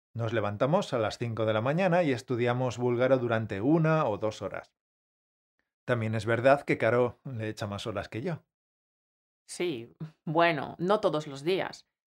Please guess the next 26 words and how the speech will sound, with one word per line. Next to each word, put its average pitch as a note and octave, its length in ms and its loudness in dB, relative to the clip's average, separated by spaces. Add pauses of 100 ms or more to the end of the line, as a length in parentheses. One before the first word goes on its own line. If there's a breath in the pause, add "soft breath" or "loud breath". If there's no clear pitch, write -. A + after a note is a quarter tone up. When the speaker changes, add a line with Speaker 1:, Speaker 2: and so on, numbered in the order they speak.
(120)
Speaker 2:
pero C4+ 420 0 (180)
muchas G#3+ 340 -6
veces A#3+ 540 -2
estudio G3 420 -4
más, E3 420 -6 (220)
quizás E3 500 -4 (140)
tres G#3 260 -2
horas F#3 220 4
por E3 160 -6
la D3 100 -2
mañana G3+ 480 0
y F#3+ 80 -2
quizás G3+ 400 -2
media F#3 340 2
hora F#3+ 340 4
o A#3+ 340 2 (260)
una G#3+ 300 2
hora F#3+ 240 4
por E3 120 -4
la D3+ 140 0
tarde, C3+ 360 -6 (340)
pero G3+ 140 0
no G#3+ 100 2
todos G3 240 2
los D3+ 160 -4
días, - 380 -10